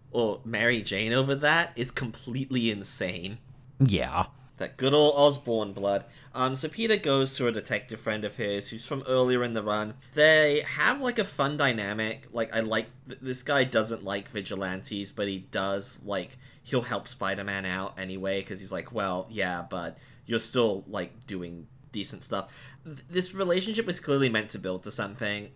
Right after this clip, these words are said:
Speaker 1: like, either where they had to fight each other or where this guy was, like, the friend of the Force during a Spider-Man storyline. There's flash forwards in Amazing Spider-Man, but it never happens. I, I, so far as I remember, there's no, like, conclusion to this,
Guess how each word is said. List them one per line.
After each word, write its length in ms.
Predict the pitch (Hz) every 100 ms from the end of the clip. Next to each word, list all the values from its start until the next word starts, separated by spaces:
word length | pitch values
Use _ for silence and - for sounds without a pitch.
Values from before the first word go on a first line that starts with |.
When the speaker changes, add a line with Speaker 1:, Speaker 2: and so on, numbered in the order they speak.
| - -
Speaker 1:
like, 240 | 107 101 104
either 260 | 104 104
where 160 | 101 98
they 120 | 101
had 160 | 101 95
to 80 | 110
fight 260 | 95 92
each 200 | 92 -
other 200 | 101 101
or 160 | 90 98
where 180 | 95 90
this 240 | 92 -
guy 180 | 101 92
was, 200 | 92 92
like, 140 | 92
the 80 | 95
friend 260 | - 92 90
of 80 | 90
the 80 |
Force 320 | - 92 90 -
during 260 | 95 87
a 40 | 92
Spider-Man 580 | - 85 85 92 90
storyline. 840 | 90 - 87 87 87 87 87 87 87 - - -
There's 180 | 110 -
flash 360 | 127 117 120
forwards 380 | - 101 98 98
in 80 | 104
Amazing 340 | 98 92 95
Spider-Man, 340 | 95 95 90 92
but 80 | - - -
it 100 | 175
never 260 | 165 170 170
happens. 640 | 156 117 - 127 139 - - - - -
I, 120 | 120
I, 220 | 127 120 123
so 120 | 139
far 120 | 147
as 80 | 143
I 40 |
remember, 220 | 147 123 120
there's 180 | 110
no, 220 | 117 107 113
like, 300 | 104 101 -
conclusion 580 | 113 - 98 87 101
to 100 | 92
this, 460 | 92 92 - - -